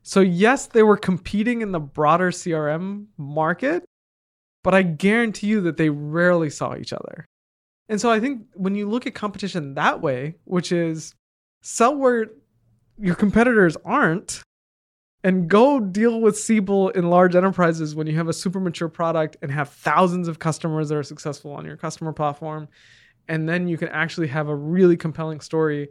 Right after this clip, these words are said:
of why you're better than the biggest competitor in your market versus assuming that that competition is there from day one and using manual selling techniques against that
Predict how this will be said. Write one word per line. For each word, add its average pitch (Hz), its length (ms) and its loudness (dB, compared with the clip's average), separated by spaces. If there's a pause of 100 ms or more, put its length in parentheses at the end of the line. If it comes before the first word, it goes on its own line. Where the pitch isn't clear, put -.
(440)
of 147 160 -6
why 147 200 2
you're 160 160 2
better 147 340 2
than 151 220 -4
the 143 80 -6
biggest 143 400 0
competitor 139 580 -6
in - 240 -14
your 135 120 -12
market 180 500 -4 (680)
versus 170 920 2
assuming 226 600 0
that 165 100 -2
that 165 180 0
competition 170 840 -2 (100)
is 143 260 2
there 170 260 6
from 160 300 -2
day 143 180 4
one 165 680 2 (100)
and 147 460 -2
using 170 760 0
manual 165 1120 -2 (420)
selling 202 500 2
techniques 143 580 -4
against 160 600 -2
that 127 360 -4